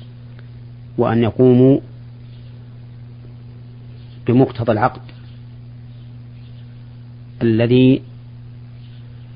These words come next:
تعاقدوا به مع الدولة حتى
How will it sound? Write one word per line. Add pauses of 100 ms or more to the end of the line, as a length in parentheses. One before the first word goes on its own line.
(360)
تعاقدوا
به
مع
الدولة (1400)
حتى